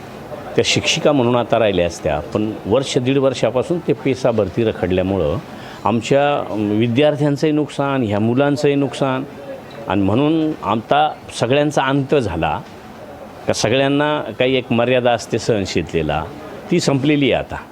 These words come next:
आणि म्हणून हा पवित्रा आम्हाला घ्यावा लागला. त्याबरोबर धनगर आ-, आ-, आरक्षण हे आदिवासीतूनच दिलं पाहिजे अशा पद्धतीने जो सातत्यानं मागणी होते, कोर्टात टिकत नाही, सुप्रीम कोर्टात टिकत नाही, हायकोर्टात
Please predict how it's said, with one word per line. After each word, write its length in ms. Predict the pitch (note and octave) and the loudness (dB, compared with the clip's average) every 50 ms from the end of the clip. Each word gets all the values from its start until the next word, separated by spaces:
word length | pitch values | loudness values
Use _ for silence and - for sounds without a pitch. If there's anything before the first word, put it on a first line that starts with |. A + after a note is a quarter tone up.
| - - - G#2 | -20 -10 -6 -2
आणि 80 | G#2 | -2
म्हणून 220 | G#2+ A2+ C#3 D#3 C3 | 0 0 0 0 0
हा 80 | G#2+ | 0
पवित्रा 380 | F#2+ G#2 G#2+ G#2+ G2+ - G#2 G#2 | 0 2 2 2 2 2 0 2
आम्हाला 220 | G#2 G#2 F#2+ F#2+ | 2 2 2 2
घ्यावा 240 | F2+ F2 E2 E2 E2+ | 2 2 2 2 2
लागला. 300 | E2+ E2 D#2+ E2 F2 A2+ C3+ - - - - - - | 0 0 0 0 -2 -2 -2 -6 -12 -16 -16 -4 0
त्याबरोबर 380 | C#3 C#3 C#3 D3+ D3+ D3+ E3 D#3 | 2 2 4 2 2 2 2 2
धनगर 380 | C#3+ C3 B2+ A#2+ A#2 B2+ C#3 | 2 2 2 2 2 2 2
आ-, 480 | C#3 C3 B2+ A#2 A2+ A#2 A2+ A2 G#2+ G#2 | 4 2 2 2 2 2 2 2 2 0
आ-, 160 | - - A2+ | 0 0 2
आरक्षण 480 | A2+ A2 G#2+ - - - F2+ D#2+ D#2 F2+ - - - - - - - - | 2 2 0 0 -2 -2 -2 0 -2 -4 -6 -10 -16 -18 -18 -10 -4 0
हे 340 | B2 C#3 D#3 D#3+ D#3 - - - A2 | 2 2 4 2 2 0 -2 0 0
आदिवासीतूनच 840 | A#2+ B2+ C#3+ F3 F3+ F3 E3 - - D3 C#3+ F#3 G3+ G3+ G#3 E3+ | 2 4 4 4 4 2 2 0 -2 0 0 2 2 2 2 2
दिलं 200 | D#3+ E3 D#3 C#3+ | 2 2 2 2
पाहिजे 320 | A2+ - B2+ C3 B2+ A#2 B2+ | 2 2 2 2 4 4 2
अशा 240 | A#2+ B2 A#2+ - B2 | 2 2 0 0 -2
पद्धतीने 640 | - - C3 A#2+ B2 B2 G#2+ - B2+ B2 B2+ B2 | 0 0 0 2 2 2 2 0 0 2 0 2
जो 200 | A#2+ B2+ C3+ D3+ D3 - - - - - - | 2 2 2 0 0 -6 -12 -14 -12 -4 -2
सातत्यानं 760 | - B2+ - - A3 G#3 - - G#3+ G#3 G3+ G#3 A#3+ B3 A#3+ A3 A#2+ - - - - - C#3 | -2 -2 0 0 -2 -2 0 0 2 2 2 2 2 0 0 -2 -4 -6 -10 -16 -6 -2 0
मागणी 340 | C3+ D3 C#3+ C3+ C#3 C3+ | 2 2 4 4 4 4
होते, 360 | C3 G#2+ F2+ D2+ - D#2 D2+ - - - - - - - - - - - - - | 2 2 0 -2 -4 -6 -6 -8 -10 -16 -18 -18 -18 -18 -18 -16 -16 -16 -6 -2
कोर्टात 320 | - D3+ D3+ D3 - E3+ D#3+ D3 - | 0 2 2 2 2 0 0 0 -2
टिकत 320 | D#3 C3+ - C#3 B2+ - A#2 | -2 2 2 2 2 2 2
नाही, 220 | A2 G#2+ A2 G#2+ | 2 2 2 2
सुप्रीम 340 | - - A#2 G#2 C#3 D3 D3+ | 0 0 0 2 2 2 2
कोर्टात 340 | D3 C#3+ C#3+ C3+ - D3 C#3 B2+ | 2 2 2 2 2 0 0 0
टिकत 320 | C#3 A#2+ A#2+ A#2 A2+ - - | -2 0 2 0 0 2 0
नाही, 160 | A2+ A2 G#2 | 0 0 2
हायकोर्टात 540 | G2 A2 A#2 B2 C#3 C#3+ C#3 - - D3+ | 2 0 0 2 2 0 2 2 2 0